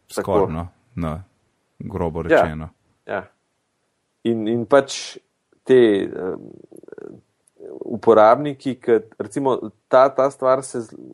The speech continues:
Speaker 1: enkrat sem videl nek blog post, kjer je nekdo naredil nek poseben insert za svoj Moleskine, ne.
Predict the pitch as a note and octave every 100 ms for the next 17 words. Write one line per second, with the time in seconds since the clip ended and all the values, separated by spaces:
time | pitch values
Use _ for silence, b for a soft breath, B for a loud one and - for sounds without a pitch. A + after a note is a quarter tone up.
0 | _ - - A2+ A#2 C#3+ C#3+ B2 C3 A#2+
1 | A2 G2+ F#2+ G#2+ A#2 - - A2+ A#2 -
2 | A2+ G#2+ G#2 G2 G#2 A#2 A2+ G#2+ A2 G#2
3 | G2+ G2 - G#2 - A#2 G#2 G2+ F#2+ A#2
4 | A2+ - G#2+ F#2 F2 G2 G2 F#2+ - -
5 | G#2+ G#2+ A2 G#2+ - - E2+ D#2+ F2